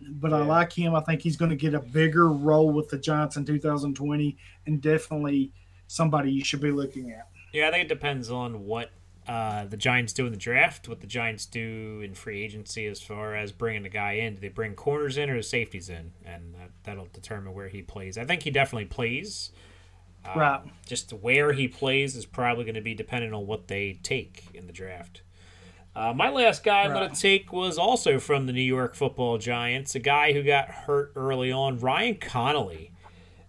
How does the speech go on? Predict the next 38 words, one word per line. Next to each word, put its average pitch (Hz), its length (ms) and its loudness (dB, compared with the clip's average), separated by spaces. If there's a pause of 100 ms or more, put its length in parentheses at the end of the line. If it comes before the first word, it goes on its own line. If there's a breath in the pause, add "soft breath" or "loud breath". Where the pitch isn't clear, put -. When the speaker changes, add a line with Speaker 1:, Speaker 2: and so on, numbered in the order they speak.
(100)
Speaker 2:
Um, 117 60 -4 (460)
Speaker 1:
Oh, - 200 -20
I - 420 -20
started 131 340 -10
to - 60 -14
take 135 200 -10
him. 117 200 -14 (220)
Speaker 2:
when 139 280 -2
he 190 200 0
played, 190 640 2
he 147 120 -2
put 214 220 4
up 143 180 2
a 107 80 -4
ton 165 300 -2
of 131 80 -4
points. - 640 -6
Um, 95 440 -8 (380)
it's - 280 -10
just - 420 -10
he 104 400 -14 (240)
got 104 180 -4
hurt, 127 340 0
and, 82 260 -18 (720 loud breath)
um, 98 340 -10 (120)
the 120 120 -8
Giants 135 800 0 (120)
are 113 160 -4
looking 135 260 -2
to 117 80 -6
move 117 300 -4
on 123 160 -4
from 117 180 -12
Alec 113 240 -6
Ogletree 117 560 -6
more 101 180 -10
than 95 120 -14
likely. 92 540 -12